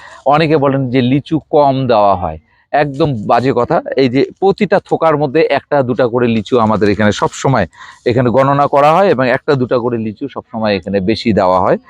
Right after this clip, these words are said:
অতএব আপনারা সবসময় যারা দিনাজপুর থেকে আপনারা লিচু নিবেন, আপনারা এটা বিশ্বাস রাখতে পারেন যে দিনাজপুরের মানুষ কখনো আপনাদেরকে ঠকাবে না এবং এরকম ভালো ভালো লিচু আপনাদেরকে সবসময় দিয়ে থাকবে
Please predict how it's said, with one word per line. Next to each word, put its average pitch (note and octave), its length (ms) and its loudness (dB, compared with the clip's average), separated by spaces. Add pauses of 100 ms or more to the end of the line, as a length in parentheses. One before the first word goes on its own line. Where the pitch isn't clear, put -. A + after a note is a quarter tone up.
(280)
অতএব C3 320 0
আপনারা C3+ 460 0
সবসময় D#3 600 -2
যারা B2+ 280 2
দিনাজপুর F3 560 0
থেকে B2+ 420 -2
আপনারা A#2+ 340 0
লিচু B2 340 -2
নিবেন, B2+ 380 0 (380)
আপনারা B2 460 0
এটা C#3 260 0
বিশ্বাস D3+ 440 0
রাখতে D#3+ 220 -2
পারেন D3 280 0
যে C3+ 120 0
দিনাজপুরের C#3 520 -2
মানুষ B2+ 300 -2
কখনো C3+ 280 -2
আপনাদেরকে G#2+ 460 -2
ঠকাবে A#2 400 -2
না G3 140 2 (380)
এবং C3+ 360 2
এরকম F3+ 500 2
ভালো C3 320 0
ভালো D3+ 260 2
লিচু C#3 460 -2 (120)
আপনাদেরকে B2+ 520 -2
সবসময় C#3 560 -2
দিয়ে B2+ 220 2
থাকবে D3+ 360 0